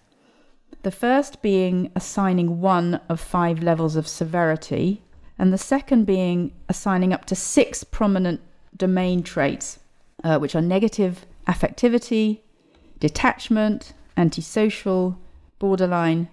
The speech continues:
disinhibition, and Anancastian. And people with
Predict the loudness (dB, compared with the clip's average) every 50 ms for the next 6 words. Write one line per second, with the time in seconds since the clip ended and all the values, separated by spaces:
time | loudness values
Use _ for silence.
0 | -6 -4 -4 -4 -2 0 0 0 2 0 0 -2 -2 0 0 2 2 2 0 -4
1 | -10 _ _ -20 -20 -20 -20 -20 -20 -18 -8 -4 -4 -2 0 0 2 2 2 0
2 | -2 -2 -4 -4 -4 -6 -4 -2 -2 0 0 0 -2 -4 -6 _ _ _ _ _
3 | _ _ _ _ _ _ _ 0 4 6 8 8 8 6 6 4 4 4 2 0
4 | 0 -2 -4 0 2 4 6 6 4 2 -2